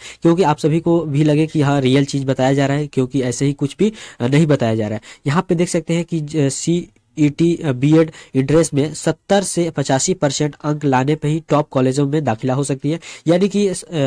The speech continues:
अगर पचास, सत्तर परसेंट तक लाते हैं तो आपको टॉप कॉलेज मिलेगी। अगर, अ, साठ परसेंट, अ,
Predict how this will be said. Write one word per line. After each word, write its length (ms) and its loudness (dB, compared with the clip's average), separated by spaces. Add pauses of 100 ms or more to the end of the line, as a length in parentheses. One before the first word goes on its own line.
(180)
अगर 140 0
पचास, 380 -6
सत्तर 220 -6
परसेंट 320 -6
तक 140 -8
लाते 240 -6
हैं 60 -4
तो 80 -6
आपको 160 -10
टॉप 220 -6
कॉलेज 220 0
मिलेगी। 340 -2 (240)
अगर, 240 2
अ, 100 -2
साठ 260 2
परसेंट, 500 -2 (280)
अ, 380 2